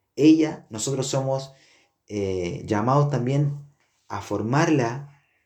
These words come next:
y a compartirle la verdad para que cuando sea grande no se aparte,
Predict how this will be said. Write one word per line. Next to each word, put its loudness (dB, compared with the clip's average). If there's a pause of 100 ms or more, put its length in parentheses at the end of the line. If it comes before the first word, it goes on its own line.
y -10
a -6
compartirle 0
la 0
verdad -6 (320)
para -8
que -6
cuando -6
sea 4
grande -2 (440)
no -4
se -2
aparte, -8